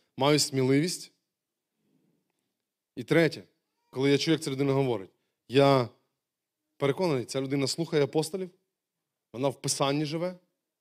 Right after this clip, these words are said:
її життя підпорядковане Писанню, чи якійсь іншій книжці, якимсь іншим мотивом. Тому Біблія каже: "Улюблені, не кожному духові вірте, але випробовуйте духів,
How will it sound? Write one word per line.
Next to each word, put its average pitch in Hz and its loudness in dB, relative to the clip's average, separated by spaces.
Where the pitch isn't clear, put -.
її 127 -4
життя 135 2
підпорядковане 139 0
Писанню, 156 -6
чи - -10
якійсь 156 -6
іншій 143 -4
книжці, - -12
якимсь 147 -4
іншим 156 -2
мотивом. 101 -8
Тому 160 0
Біблія 147 2
каже: 101 -2
"Улюблені, 127 2
не 120 -2
кожному 165 4
духові 143 -4
вірте, 131 -2
але 139 2
випробовуйте 135 4
духів, 143 -6